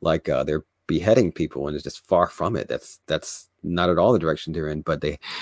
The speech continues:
their, uh, intelligence agencies are top notch. They have a completely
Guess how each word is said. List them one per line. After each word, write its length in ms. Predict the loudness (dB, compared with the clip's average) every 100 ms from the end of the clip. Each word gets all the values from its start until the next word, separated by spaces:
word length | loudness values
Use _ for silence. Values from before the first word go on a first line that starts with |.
| -14 -2 6
their, 260 | 8 8
uh, 140 | 6 4
intelligence 500 | 4 4 4 2 2
agencies 460 | 0 0 0 2
are 260 | 2 0 -2 _
top 240 | 0 0 2
notch. 420 | 2 0 0 -6
They 100 | -2
have 180 | 0 2
a 180 | 2 0 _ -20 -20 -20 _ _
completely 480 | -2 4 6 6